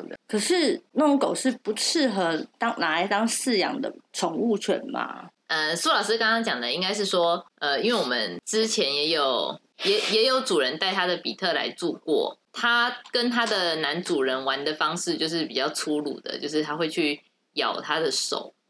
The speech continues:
Speaker 2: 嗯。
Speaker 3: 就是咬着玩，
Speaker 2: 嗯。
Speaker 3: 就是，可是那是因为男主人也喜欢这样跟他玩，就是他们是一个互动的。
Speaker 2: 有M倾向就对。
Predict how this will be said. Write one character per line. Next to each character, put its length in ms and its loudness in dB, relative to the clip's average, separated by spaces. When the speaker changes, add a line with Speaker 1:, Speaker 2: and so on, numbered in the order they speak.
Speaker 2:
嗯。 60 -4
Speaker 3:
就 60 2
是 360 0
咬 220 -2
着 220 -2
玩， 360 -2
Speaker 2:
嗯。 80 -2
Speaker 3:
就 80 4
是， 80 4
可 160 2
是 160 0
那 120 0
是 240 0
因 140 0
为 140 0
男 200 -2
主 140 0
人 220 0
也 120 0
喜 220 -6
欢 180 -4
这 80 -8
样 120 -4
跟 160 -8
他 100 -4
玩， 200 -4
就 120 -2
是 60 2
他 100 0
们 140 4
是 80 4
一 20 2
个 80 0
互 80 4
动 80 6
的。 0 -
Speaker 2:
有 160 4
M 60 2
倾 20 0
向 240 2
就 160 4
对。 220 0